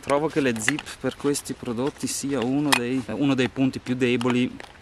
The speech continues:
e appunto qua in questo caso si vede proprio, si nota già dopo non so adesso quanti mesi ce-, li, li ho questi pouch, si vede comunque in ogni caso la, la, la,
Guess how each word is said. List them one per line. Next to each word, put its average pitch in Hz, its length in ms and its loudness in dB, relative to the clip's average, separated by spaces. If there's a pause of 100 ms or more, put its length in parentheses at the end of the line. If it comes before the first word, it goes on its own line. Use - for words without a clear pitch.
(440)
e 131 280 -4
appunto 107 480 -6
qua 120 380 2
in 117 120 -2
questo 117 340 -2
caso 107 300 -4
si - 180 -8
vede 107 320 -4
proprio, 95 420 -6
si - 180 -8
nota 101 380 -4
già 95 200 0
dopo 90 420 -8 (480)
non 160 120 -4
so 90 220 -6
adesso 92 340 -8
quanti 92 440 -10
mesi 95 400 -12
ce-, - 240 -16
li, 95 340 -12
li 104 160 -8
ho 90 160 -8
questi 101 500 -10 (240)
pouch, 101 640 -6
si - 160 -8
vede 151 220 6
comunque 127 440 4
in 107 60 2
ogni 107 280 2
caso 92 360 -2
la, 85 260 -6 (640)
la, 90 180 -8
la, 82 160 -10